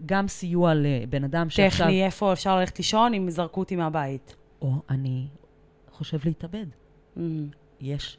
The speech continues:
Speaker 1: עם מי לדבר, ככה קוראים לה קו. יש עם מי לדבר.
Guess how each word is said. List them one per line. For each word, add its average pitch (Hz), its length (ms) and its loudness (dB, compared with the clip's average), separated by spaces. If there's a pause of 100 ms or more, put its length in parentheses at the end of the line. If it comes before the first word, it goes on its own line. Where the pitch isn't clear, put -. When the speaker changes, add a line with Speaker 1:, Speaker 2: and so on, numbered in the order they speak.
(120)
Speaker 1:
עם 143 120 -4
מי 135 200 -4
לדבר, 131 400 -4 (160)
ככה 131 240 -6
קוראים 127 360 -6
לה 131 80 -4 (260)
קו. 196 80 -6 (680)
יש 139 320 -8
עם 147 120 -4
מי 139 80 -4
לדבר. 139 340 -2